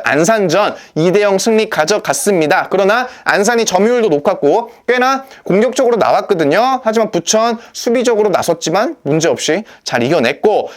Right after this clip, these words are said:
김포전 역시 일 대 영으로 승리를 했는데, 이것도 김포가 사실 K리그 투에서 공격도 알아줍니다.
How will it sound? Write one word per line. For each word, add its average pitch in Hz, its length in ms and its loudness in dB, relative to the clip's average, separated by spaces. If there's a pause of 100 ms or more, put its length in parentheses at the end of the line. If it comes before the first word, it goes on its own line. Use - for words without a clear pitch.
김포전 226 640 0
역시 131 320 0
일 233 220 0
대 240 80 2
영으로 226 220 2
승리를 240 380 0
했는데, 233 640 0 (220)
이것도 226 540 0
김포가 220 480 0 (160)
사실 226 200 0
K리그 247 300 0
투에서 220 240 0
공격도 170 400 0
알아줍니다. 131 960 0